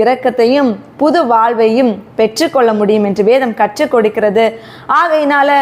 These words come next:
உங்கள் வாழ்க்கையில என்ன பாவங்களாக இருந்தாலும் அந்த அப்பா கிட்ட மனதார ஒப்பு கொடுங்க. பாவ மன்னிப்புக்கென்று மனம் திரும்புதலுக்கு ஏற்றபடி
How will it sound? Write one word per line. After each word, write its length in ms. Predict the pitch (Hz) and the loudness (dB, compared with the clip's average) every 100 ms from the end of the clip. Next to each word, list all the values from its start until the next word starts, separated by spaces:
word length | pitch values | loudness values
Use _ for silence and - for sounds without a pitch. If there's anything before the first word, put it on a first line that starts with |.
| 240 | 0
உங்கள் 260 | 214 208 214 | -2 0 2
வாழ்க்கையில 580 | 233 294 - 285 277 240 | 2 0 0 0 2 2
என்ன 280 | 233 302 320 | 0 -2 0
பாவங்களாக 540 | 294 294 285 269 254 | 0 0 0 2 2
இருந்தாலும் 760 | 247 233 233 226 220 226 220 214 - | 2 2 2 0 2 2 0 -4 -14
அந்த 180 | 208 196 | -4 0
அப்பா 320 | 202 - 320 | 0 0 -2
கிட்ட 260 | 302 269 254 | -2 -4 -2
மனதார 440 | 220 220 240 233 | 0 2 2 2
ஒப்பு 320 | 220 220 330 | 0 0 -2
கொடுங்க. 540 | 294 240 220 233 233 - - - - | 0 0 2 2 0 -4 -16 -20 -4
பாவ 480 | 285 302 339 320 277 | 0 2 0 0 0
மன்னிப்புக்கென்று 540 | 285 285 294 294 277 | 0 -2 -2 0 2
மனம் 300 | 262 254 311 | 2 0 0
திரும்புதலுக்கு 580 | 311 294 285 285 285 285 | -2 0 0 0 -2 0
ஏற்றபடி 760 | 302 349 349 339 277 269 220 | 0 0 -2 0 0 0 -2